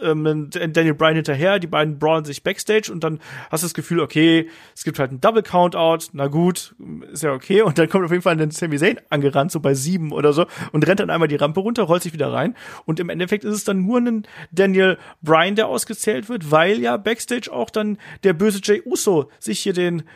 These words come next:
armen Daniel nochmal vorgeknöpft hat. Die hatten ja auch schon mal, ähm, das Vergnügen miteinander. Also bei der letzten Smackdown-Ausgabe hat Daniel Bryan ja Jey Uso besiegt, aber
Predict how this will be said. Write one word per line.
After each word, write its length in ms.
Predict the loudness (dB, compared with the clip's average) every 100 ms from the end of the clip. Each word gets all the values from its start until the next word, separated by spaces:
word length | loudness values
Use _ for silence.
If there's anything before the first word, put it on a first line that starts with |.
| -20 _
armen 340 | 2 4 2 4
Daniel 460 | 4 4 0 -2 0
nochmal 360 | 0 4 2
vorgeknöpft 640 | 4 2 2 -2 -6 -8 -8
hat. 120 | -6
Die 60 | -6
hatten 120 | -2
ja 80 | -2
auch 100 | -2
schon 160 | -4
mal, 260 | -2 -2 -4 -12 -20 -6
ähm, 240 | -2 0 -2 _ -6
das 140 | -2
Vergnügen 440 | 0 4 4 4 2
miteinander. 480 | 0 0 -2 -2 -2
Also 200 | -2 2
bei 220 | 2 2
der 0 |
letzten 460 | -2 -4 -2 -4
Smackdown-Ausgabe 680 | -2 -2 -2 -2 0 2 4
hat 120 | 2 0
Daniel 180 | -2
Bryan 260 | 0 0 2
ja 80 | 0
Jey 160 | -2
Uso 220 | -2 -2 0
besiegt, 400 | 0 0 -2 -2
aber 280 | 2 2